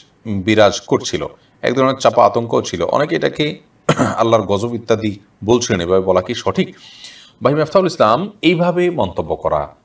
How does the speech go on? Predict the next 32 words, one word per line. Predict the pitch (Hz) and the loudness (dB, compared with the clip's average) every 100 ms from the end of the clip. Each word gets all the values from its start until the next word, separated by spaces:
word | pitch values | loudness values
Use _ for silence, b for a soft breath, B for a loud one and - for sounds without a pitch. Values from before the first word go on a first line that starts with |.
| _ - | _ 0
অনুচিত। | 147 151 76 - | 2 0 -8 -4
আল্লাহর | 120 143 139 | -2 0 0
গজব, | 101 104 131 92 - | 0 0 0 -2 -6
এ | |
বিষয়টি | 107 107 139 139 139 135 135 b b b - | -4 -4 -4 -4 -6 -8 -12 b b b -4
একজন | 107 113 113 - | -2 -2 -4 -4
ঈমানদার | 117 139 156 135 127 | -2 0 0 0 0
তিনি | 127 120 117 | -2 -4 -4
নির্দিষ্ট | 101 101 101 117 - | -4 -4 -4 -6 -8
ঘটনার | 127 101 120 165 160 | -6 -4 -2 -2 -4
ক্ষেত্রে | 147 143 127 | -4 -6 -6
ফিট | 123 - 180 - | -4 -2 -2 0
করার | 110 104 95 | 4 6 6
আগে | 90 87 | 4 0
দশ | 90 87 | -2 0
বার | 101 104 | -2 -2
তাকে | 101 | -10
ভাবতে | 95 110 127 - | -4 -2 -2 -2
হবে। | 85 78 | -2 0
আপনি | - 160 | -2 -4
কিভাবে | 160 160 156 | -2 0 0
নিশ্চিত | 131 - 170 - | -2 -4 -6 -2
হলেন | 131 120 117 B B | 0 0 -4 B B
যে | 98 107 | 0 2
আল্লাহ | - 104 107 98 92 - 95 82 | 2 2 2 2 -2 -16 -18 -4
রাগান্বিত | 85 90 127 143 139 | 0 2 2 0 -2
হয়ে | 120 117 127 123 B B | 0 2 0 -2 B B
আল্লাহর | 92 95 87 | -2 2 0
গজবের | 80 101 104 147 156 | 0 0 2 2 2
অংশ | 107 113 | 0 -2
হিসেবে | 156 139 123 | -4 -2 -2
এটি | 120 113 | -2 -6